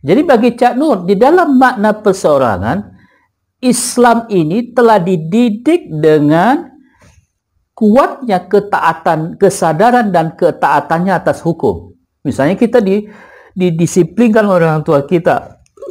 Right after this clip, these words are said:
sholat, ya, disiplinkan kepada kita untuk berbagai ajaran-ajaran hukum dalam agama.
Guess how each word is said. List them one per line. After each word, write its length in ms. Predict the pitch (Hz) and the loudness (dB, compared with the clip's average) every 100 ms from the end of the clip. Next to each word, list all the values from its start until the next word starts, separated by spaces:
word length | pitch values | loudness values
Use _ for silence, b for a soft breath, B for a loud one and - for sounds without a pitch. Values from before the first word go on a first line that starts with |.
| - | -20
sholat, 720 | - - 131 135 123 - - _ _ _ _ _ b b b _ | -12 -2 2 2 2 -2 -14 _ _ _ _ _ b b b _
ya, 400 | - 123 120 - _ _ _ _ _ _ _ _ _ - | -6 -6 -6 -16 _ _ _ _ _ _ _ _ _ -8
disiplinkan 1040 | 147 165 - 160 - 190 190 202 170 160 | -4 -4 -2 -2 2 2 2 0 0 0
kepada 320 | 175 160 139 143 | -4 -2 0 0
kita 400 | 190 165 160 135 | -2 -4 -2 -2
untuk 480 | 131 147 165 - | -4 -6 -10 -10
berbagai 560 | 120 139 143 147 151 160 | -6 -6 0 0 2 0
ajaran-ajaran 960 | 135 131 147 156 151 151 127 131 135 135 | 0 2 2 2 0 -2 0 2 2 0
hukum 480 | 143 156 220 180 | -2 0 0 2
dalam 240 | 131 113 110 | 2 0 -4
agama. 480 | 101 104 95 82 | -6 -6 -6 -12